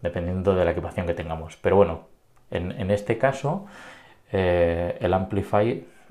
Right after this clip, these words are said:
eh, hace de sobras lo, lo que tiene que hacer, que es cubrir todas las plantas y tener una buena,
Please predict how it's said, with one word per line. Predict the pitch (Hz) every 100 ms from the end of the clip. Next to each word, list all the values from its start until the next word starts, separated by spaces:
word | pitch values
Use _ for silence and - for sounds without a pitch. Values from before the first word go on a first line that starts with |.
| - -
eh, | 92 87 - - - - - -
hace | - 90 - 95 90 85 85
de | 110 95
sobras | - 104 98 117 -
lo, | 143 101 95 92
lo | 90 87
que | 98
tiene | 95 87 90
que | 85
hacer, | 85 - 90 - - - - -
que | - 90
es | 90 -
cubrir | - - 90 92 92 -
todas | 92 95
las | 90 85
plantas | - 101 95 95 113 113 - - - - - _
y | - 95 101 110 113 -
tener | 98 90 95
una | 95 92
buena, | 87 92 95 98 101 -